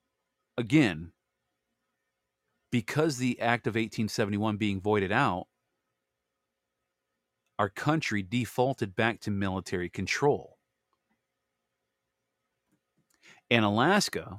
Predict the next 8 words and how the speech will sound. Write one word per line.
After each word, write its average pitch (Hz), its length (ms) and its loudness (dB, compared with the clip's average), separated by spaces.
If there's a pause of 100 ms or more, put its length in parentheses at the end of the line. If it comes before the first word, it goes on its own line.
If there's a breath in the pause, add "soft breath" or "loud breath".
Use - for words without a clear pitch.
(100)
another 127 340 2
thing 101 300 0
with 104 140 -4
the 101 80 -4
National 95 360 -2
Assembly, 98 320 -2
Alaska, 107 760 0 (340)
with 120 200 2